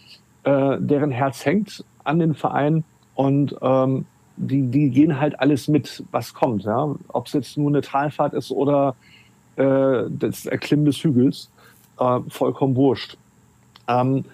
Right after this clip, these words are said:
aber vielleicht braucht es, äh, so blöd es dann für manchen Fan auch ist, aber vielleicht braucht es wirklich solche Leute wie Max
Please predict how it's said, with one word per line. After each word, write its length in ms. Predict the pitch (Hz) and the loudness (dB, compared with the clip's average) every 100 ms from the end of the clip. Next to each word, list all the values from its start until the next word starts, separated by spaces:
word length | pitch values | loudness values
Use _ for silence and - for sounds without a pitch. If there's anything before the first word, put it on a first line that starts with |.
| - - | -20 -8
aber 160 | 139 147 | -2 0
vielleicht 280 | - 156 - | 2 0 0
braucht 380 | - 127 185 - | 0 2 0 0
es, 380 | 180 175 - - _ _ _ _ _ - | 0 -2 -6 -20 _ _ _ _ _ -4
äh, 440 | 147 151 151 151 78 - 143 | 2 2 2 0 -2 -6 -4
so 240 | 120 139 - _ | -2 -2 -4 _
blöd 340 | 135 127 180 - | 2 6 6 4
es 480 | 156 - - - - - - - - | -2 -6 -16 -18 -20 -18 -18 -12 -2
dann 240 | 143 160 | 0 2
für 140 | 143 143 | 2 2
manchen 440 | 143 170 170 160 | 2 2 2 -2
Fan 300 | - 156 156 | 0 0 0
auch 200 | 127 - | -2 -4
ist, 300 | 151 151 - | -2 -2 -4
aber 220 | - 139 | -2 -2
vielleicht 200 | 120 143 | 0 -2
braucht 340 | - - 143 - | -2 -2 -2 -4
es 160 | 127 | -4
wirklich 260 | 135 143 127 | -4 -4 -4
solche 280 | 127 123 123 | -2 -2 0
Leute 500 | 117 151 170 160 135 | 2 2 2 0 2
wie 80 | 131 | 0
Max 320 | 123 - | -2 -6